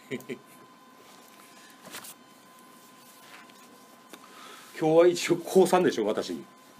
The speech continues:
Speaker 2: 一回ぐらい勝たしてて。どうせまた答えが来た時は俺はチキショーチリって泣かないかんちゃけん。それが行政ですから。なんでその、一切、一回入札を行っちゃったのに、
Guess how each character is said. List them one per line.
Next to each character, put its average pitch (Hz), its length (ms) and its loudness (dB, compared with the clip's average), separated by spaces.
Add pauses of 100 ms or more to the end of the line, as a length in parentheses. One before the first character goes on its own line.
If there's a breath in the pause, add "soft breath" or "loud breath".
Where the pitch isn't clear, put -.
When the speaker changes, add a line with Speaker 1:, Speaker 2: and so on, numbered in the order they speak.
(120)
Speaker 2:
一 131 100 -8
回 113 200 0
ぐ 113 80 2
ら 170 80 4
い - 20 -2
勝 - 140 -8
た 101 100 -2
し - 80 -6
て - 100 2
て。 - 220 -8 (3500)
ど 123 100 4
う 131 60 2
せ 180 80 4
ま 143 120 2
た 156 100 0
答 165 220 4
え 147 40 6
が 143 100 4
来 - 60 -8
た 135 80 -2
時 127 140 2
は 147 60 6
俺 123 120 0
は 127 40 -8
チ - 100 -10
キ - 60 -8
シ 131 120 0
ョ 131 40 4
ー - 20 0
チ 120 140 -4
リ 101 60 -4
っ 95 40 -8
て - 140 -10
泣 107 160 -4
か 98 60 -8
な 104 100 -4
い 98 40 -8
か 101 100 -6
ん 95 60 -10
ち - 60 -6
ゃ 113 40 -8
け - 100 -14
ん。 - 60 -20 (1400)
そ - 140 -4
れ 123 100 4
が 151 120 0
行 120 180 2
政 127 260 2
で 139 80 4
す - 80 -12
か 143 80 -2
ら。 - 140 -2 (1900)
な 180 240 4
ん 202 60 2
で 269 100 -2
そ 190 160 2
の、 101 220 2
一 135 100 2
切、 139 320 4
一 139 80 -2
回 135 240 2
入 147 140 2
札 131 200 0
を 127 120 4
行 131 80 2
っ 120 120 2
ち - 80 -8
ゃ - 40 -6
っ - 20 -16
た 127 60 -2
の 120 60 2
に、 110 160 0